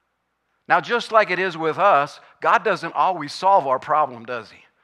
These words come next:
As much as we pray about it, as much as we try to work towards it,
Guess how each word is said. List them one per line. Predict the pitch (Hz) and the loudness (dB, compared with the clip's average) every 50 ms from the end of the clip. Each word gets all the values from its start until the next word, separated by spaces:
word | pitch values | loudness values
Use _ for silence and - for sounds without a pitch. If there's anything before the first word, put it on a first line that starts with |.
| _ _ _ _ _ _ _ _ | _ _ _ _ _ _ _ _
As | - 117 143 | -16 -8 -4
much | 160 160 151 160 | -4 -4 -4 -4
as | 147 135 | -10 -8
we | 151 143 131 | -8 -8 -8
pray | - - - 196 214 208 208 | -2 2 4 6 6 6 6
about | 196 190 185 185 185 196 196 | 6 8 8 8 8 8 6
it, | 180 | 4
as | 165 147 | 0 -4
much | 131 165 170 160 - | 0 0 0 0 -2
as | 156 147 135 | -8 -10 -10
we | 147 147 135 | -10 -10 -10
try | - - 180 185 190 | -6 -2 -2 0 0
to | 170 160 | 0 -2
work | 151 180 214 196 - | -2 -2 -2 -4 -4
towards | - 180 185 185 170 160 | -4 0 0 0 0 0
it, | 190 190 156 | -4 -4 -6